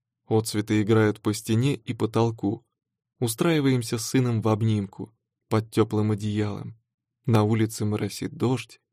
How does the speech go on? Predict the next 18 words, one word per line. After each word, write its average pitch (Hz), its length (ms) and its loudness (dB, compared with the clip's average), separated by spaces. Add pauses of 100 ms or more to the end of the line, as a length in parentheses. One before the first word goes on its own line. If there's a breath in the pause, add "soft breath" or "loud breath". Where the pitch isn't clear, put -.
(320)
Коты, 139 400 0
мурлыкая, 131 600 0
залезают 113 540 0
сверху 123 400 -2
на 107 160 2
одеяло, 113 500 0
жамкая 113 460 0
его 107 240 0
когтями. 113 680 -4 (600)
Мурлыканье 113 760 2
сливаются 110 720 2
с 107 40 -4
шумом 110 420 0
дождя. 104 480 -2 (480)
Вдыхаю 113 520 2
запах 113 440 -2
волос 113 320 0
сына, 107 500 -4